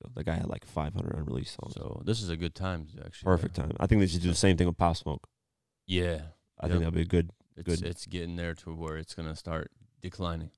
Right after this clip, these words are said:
Speaker 1: Yeah, so I think Pop Smoke,
Speaker 2: You know?
Speaker 1: I, I wouldn't be surprised if Pop Smoke comes up next.
Speaker 2: Yep.
Speaker 1: Uh,
Speaker 2: Pop Smoke, Nipsey Hussle.
Speaker 1: Nah, I don't think Nip-, Black Sam, his brother, is not gonna do that. They're, they're way too, like, they're way too, like, owning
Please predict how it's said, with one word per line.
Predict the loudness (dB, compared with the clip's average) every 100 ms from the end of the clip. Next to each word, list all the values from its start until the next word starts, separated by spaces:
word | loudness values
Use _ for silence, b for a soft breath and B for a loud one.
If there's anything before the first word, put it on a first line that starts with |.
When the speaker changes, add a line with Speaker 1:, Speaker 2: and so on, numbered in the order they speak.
| -2
Speaker 1:
Yeah, | 0 0 -2
so | -2 0
I |
think | 0 0
Pop | 2 2 2
Smoke, | -2 -2
Speaker 2:
You | -2
know? | 2
Speaker 1:
I, | 8
I | 10
wouldn't | 10
be | 6
surprised | 4 6 6 4
if |
Pop | 0 0
Smoke | -4 -8
comes | -8 -6
up | -8
next. | -8 -12 -18 -20 _ _ _ _
Speaker 2:
Yep. | -10 -10 _ _ -8
Speaker 1:
Uh, | -8 -8
Speaker 2:
Pop | -12 -14
Smoke, | -10 -8 -8 -10 _ -20
Nipsey | -16 -14 -10
Hussle. | -2 -2 -4 -14 _ _ _ _ _
Speaker 1:
Nah, | 2 6 6
I |
don't | 6
think | 2 -4
Nip-, | 0 -2 -2
Black | -4 4 4 4
Sam, | 0 0
his | -2
brother, | -2 -2
is | -4
not | -8 -8
gonna | -16 -14
do | -16
that. | -18 _ _ _ -2
They're, | 2 4
they're | 4 4
way | 4 4
too, | 2 0 0
like, | -2 2
they're | 6
way | 10 10
too, | 8 2
like, | 0 0 -4 _ _ 0
owning | 6 8 6 4